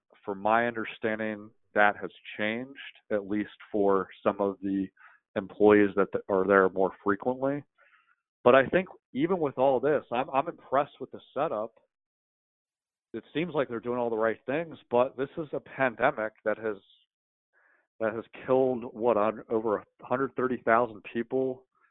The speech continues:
and there's been a lot more infections and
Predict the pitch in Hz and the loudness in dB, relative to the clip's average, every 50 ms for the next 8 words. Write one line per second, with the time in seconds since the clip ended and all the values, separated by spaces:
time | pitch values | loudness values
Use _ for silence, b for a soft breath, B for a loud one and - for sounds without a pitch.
0 | _ _ _ - 101 101 98 95 - - - 110 104 101 98 98 101 98 - _ | _ _ _ -12 -8 -6 -6 -6 -4 0 0 2 2 2 0 -4 -8 -14 -18 _
1 | _ _ b b b b b b b b b _ - 101 101 113 123 131 127 120 | _ _ b b b b b b b b b _ 0 4 6 6 6 6 4 -2
2 | 120 120 113 110 104 - - - 117 120 - - - 123 120 117 117 123 123 - | -4 -4 -4 -4 -8 -6 0 0 0 0 0 -4 -10 -10 -10 -10 -12 -16 -18 -20
3 | - - - _ _ _ _ _ 104 95 87 - | -20 -20 -20 _ _ _ _ _ -14 -14 -14 -16